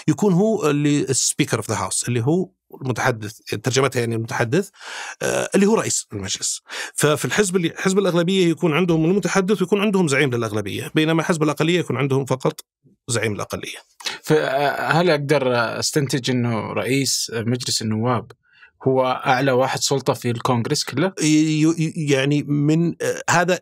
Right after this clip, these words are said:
Speaker 1: شيء غير مكتوب، ولكنه من المتعارف عليه إنه ثاني أقوى رجل بعد الرئيس في أمريكا رئيس مجلس النواب.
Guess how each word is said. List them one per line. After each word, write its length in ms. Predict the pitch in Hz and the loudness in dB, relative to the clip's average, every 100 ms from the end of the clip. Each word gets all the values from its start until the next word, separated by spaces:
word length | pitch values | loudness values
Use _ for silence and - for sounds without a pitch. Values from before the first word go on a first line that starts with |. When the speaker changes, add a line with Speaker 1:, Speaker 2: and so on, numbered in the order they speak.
| 139 | -2
Speaker 1:
شيء 300 | - 185 139 | -2 0 2
غير 240 | 175 196 | 2 2
مكتوب، 520 | 151 - - 139 139 | 0 -6 -2 -2 0
ولكنه 340 | 135 135 - 151 | 0 0 0 0
من 100 | 135 | 0
المتعارف 600 | 135 127 127 147 131 110 | 0 0 0 0 0 -2
عليه 360 | 104 113 131 131 | -2 0 0 0
إنه 240 | 143 143 | 0 2
ثاني 360 | 135 - 156 147 | 0 0 0 0
أقوى 300 | 160 - 123 | -2 -2 -2
رجل 360 | 123 131 143 151 | 0 0 0 -2
بعد 200 | 127 110 | -2 -4
الرئيس 500 | 110 110 - 127 147 | -4 -6 -4 -2 -2
في 200 | - 117 | -4 -2
أمريكا 360 | 110 113 120 143 | -2 -2 -2 0
رئيس 220 | 120 104 | 0 -2
مجلس 220 | 104 - | -4 -6
النواب. 300 | 98 98 - | -6 -6 -8